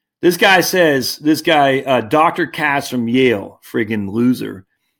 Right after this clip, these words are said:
says, "Nina is an animal unlike anything I've ever seen before."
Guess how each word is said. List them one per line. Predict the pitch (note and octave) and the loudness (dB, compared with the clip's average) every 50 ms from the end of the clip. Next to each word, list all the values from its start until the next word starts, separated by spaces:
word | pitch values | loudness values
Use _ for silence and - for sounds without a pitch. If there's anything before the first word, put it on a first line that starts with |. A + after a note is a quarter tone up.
| _ | _
says, | - - - D3 C3 B2 A#2+ G#2 - - _ _ _ _ _ _ _ | -10 -4 -2 0 2 2 0 -2 -6 -10 _ _ _ _ _ _ _
"Nina | - B2 C#3 E3+ G3+ A3 A3 G#3+ G#3 G#3 - | -8 -4 -2 0 2 2 2 0 0 -2 -2
is | D#3+ D#3+ C#3 A#2+ | 0 0 0 0
an | C#3 C#3 C#3 C#3 - F#3+ | -2 -6 -6 -8 -6 -4
animal | G#3 G#3+ A3 G3 F3 D#3 D3 C#3+ C#3+ - | -2 -2 -2 -2 0 -2 -2 -2 -4 -4
unlike | F3 E3+ E3+ D#3+ D#3 D3+ C#3 B2 - - | -4 -4 -2 0 0 0 -2 -4 -6 -10
anything | F3 F#3 G3 G3+ F#3+ F#3+ - F3+ E3+ D#3+ | -8 -6 -6 -6 -8 -8 -8 -8 -8 -8
I've | - C3+ C#3 C3 C#3 - | -4 -4 -4 -4 -6 -6
ever | C#3+ D3 C#3+ D3+ C#3+ | -6 -4 -2 -2 -2
seen | - - - D3 C#3+ C#3 C3 | -4 -4 -6 -4 -4 -2 -4
before." | B2 A2+ - - - C3 B2+ A#2 - E2 - _ | -4 -6 -8 -6 -6 -4 -4 -4 -6 -10 -16 _